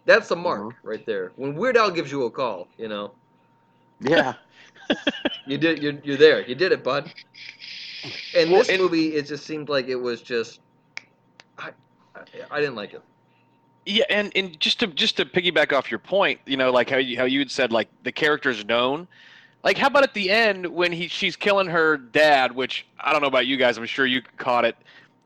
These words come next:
Speaker 3: ten minutes in, and the first second you see the dad, like, the priest, you know that's her dad. But, uh,
Speaker 2: Yeah.
Speaker 3: you know, but anyway, um, you know, when she, she becomes the hero in that scene. Supposed to
Speaker 1: Yeah.
Speaker 3: be this scary bitch,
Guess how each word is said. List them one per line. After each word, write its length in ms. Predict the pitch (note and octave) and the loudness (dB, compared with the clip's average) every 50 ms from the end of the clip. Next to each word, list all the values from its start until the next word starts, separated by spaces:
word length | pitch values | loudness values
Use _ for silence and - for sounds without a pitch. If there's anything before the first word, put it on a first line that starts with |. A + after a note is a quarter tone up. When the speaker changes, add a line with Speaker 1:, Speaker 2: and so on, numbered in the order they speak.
| _ _ | _ _
Speaker 3:
ten 240 | - - E3 E3 E3+ | -4 0 0 0 2
minutes 280 | E3 D#3+ D#3 D3 - - | 2 0 0 0 0 0
in, 340 | D#3 D3 C#3 C3 B2 A#2+ A2+ - | 2 2 2 2 0 -4 -8 -6
and 180 | - B2+ B2+ | -6 -6 -6
the 40 | A#2 | -6
first 280 | - - D#3+ D#3 C3+ - | -4 -2 -2 0 0 0
second 220 | E3 D3 - C#3 | 0 0 0 -2
you 80 | B2+ B2+ | -6 -6
see 180 | - - D3+ | -6 -2 -2
the 100 | C#3 A#2+ | -2 -2
dad, 340 | A2+ G#2+ C#3 C3+ C3 B2 - | 0 2 4 4 4 4 2
like, 200 | - B2+ A#2+ - | 0 -2 -2 -2
the 100 | A2 B2 | -8 -12
priest, 320 | - - D3 C#3+ B2 - - | -6 -2 -2 -2 -2 -2 -4
you 80 | B2+ A#2+ | -4 0
know 140 | B2 B2 | 2 2
that's 180 | A#2+ A2+ G#2 - | 4 2 2 0
her 80 | A2 G2 | -4 -4
dad. 340 | - A#2 G#2 F2 E2+ E2+ _ _ _ _ _ _ _ - - - - - _ _ | -2 0 0 0 -2 -2 _ _ _ _ _ _ _ -20 -20 -20 -20 -20 _ _
But, 380 | A2+ C3 C3+ C3 A#2+ - - - | -2 0 2 2 2 0 0 2
uh, 240 | G#2 G#2 A2+ A2+ G#2+ _ _ _ _ _ - | 4 4 4 2 -2 _ _ _ _ _ -12
Speaker 2:
Yeah. 80 | C#3+ | -4
Speaker 3:
you 60 | C3+ B2 | -2 0
know, 240 | A#2 A2+ A#2 A#2 A2+ A2 | 0 0 0 -2 -4 -2
but 180 | - C#3+ C3+ - | 0 0 2 2
anyway, 520 | E3 F#3+ F#3 D3+ C3 B2 A#2 A2+ A2 A2 _ - - - - - _ _ _ - _ _ _ _ _ _ _ _ _ _ - | 2 0 2 2 4 4 4 4 2 0 _ -12 -20 -20 -20 -20 _ _ _ -20 _ _ _ _ _ _ _ _ _ _ -6
um, 480 | - B2 B2 A#2+ A#2 A#2 A2+ A2 G#2+ G#2+ _ _ _ _ _ _ _ _ - | -2 0 2 2 2 0 -2 -4 -10 -18 _ _ _ _ _ _ _ _ -6
you 100 | D3 C#3+ | -2 0
know, 100 | C3+ B2+ | 0 2
when 160 | B2+ C#3 C3+ | 2 0 0
she, 260 | C#3 - - D3 C#3+ | -2 -2 -2 -2 -2
she 180 | A2+ - - F#3+ | -4 -4 -4 -4
becomes 340 | F#3 A3 - - A#3+ G#3+ E3+ | -4 -2 0 0 0 0 0
the 100 | D#3+ E3+ | -2 -2
hero 600 | D3 - - - - G3+ C#4+ D4+ B3 D3+ A#2+ A2+ | -2 -2 -4 -2 0 2 2 4 4 4 4 2
in 100 | A2+ A2+ | -2 -2
that 220 | A2 G#2+ G2+ - - | 0 -2 -2 -2 -6
scene. 320 | - - A#2 F#2 E2 E2 _ _ _ _ _ _ - | -10 -10 -10 -10 -10 -18 _ _ _ _ _ _ -16
Supposed 240 | - A3 C4+ - F#3+ | -10 -8 -8 -6 -4
to 0 | |
Speaker 1:
Yeah. 60 | G3+ | -2
Speaker 3:
be 100 | A#3 A3+ | -2 0
this 180 | F#3 G3+ F#3 | 0 0 -2
scary 580 | - - - - - - F#3 G3+ G#3+ G#3+ A3 G#3 | -2 -4 -8 -6 0 2 4 4 4 4 2 0
bitch, 460 | E3+ B2+ - G3 A3 G3 - - - | -4 0 2 4 4 4 2 -4 -10